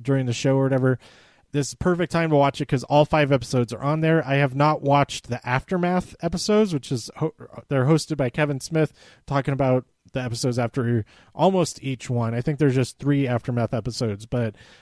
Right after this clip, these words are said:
um, yeah, I recommend checking that out as well. I don't know how good th-, those are. I imagine they're pretty good, um, but I haven't watched those. But the,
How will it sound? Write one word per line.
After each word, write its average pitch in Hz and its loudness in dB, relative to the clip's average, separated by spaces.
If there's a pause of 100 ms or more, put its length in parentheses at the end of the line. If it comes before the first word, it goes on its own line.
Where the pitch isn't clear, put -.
(160)
um, 107 0 (920)
yeah, 160 4
I 143 2
recommend 160 2
checking 135 -4 (400)
that 165 0
out 156 6
as 139 0
well. 160 2
I 170 4
don't 196 6
know 165 8
how 143 4
good 131 0
th-, 127 -6
those 127 2
are. 127 -2
I 170 0
imagine 247 2
they're 151 2
pretty 165 -2
good, 123 2 (520)
um, 123 0
but 120 2
I 113 2
haven't 123 2
watched 113 -2
those. 113 0
But 131 -6
the, 143 0